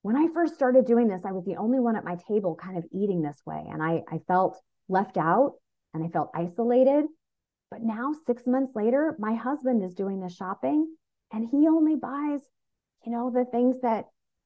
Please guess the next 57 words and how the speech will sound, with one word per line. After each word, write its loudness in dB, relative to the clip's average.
that -16
we've 0
learned 4
together -2
work 0
for 0
us." -8
And 2
so 6
I'm 6
not 2
the 2
only 2
one -4
sitting -4
here -2
with 0
a -4
different -4
dinner. -6
My -2
kids 0
are 4
actually 0
excited 0
now -2
to -6
try 2
something -2
new. -6
And, -2
and 2
my 8
hus-, 6
you 8
know, 6
I, 0
I 6
just 0
love 6
it. 8
I, 0
there's 2
one 2
woman -2
in 2
my 2
program 0
who -4
sent -4
me 4
a 2
text -2
message -4
and -4
she -6
said, 0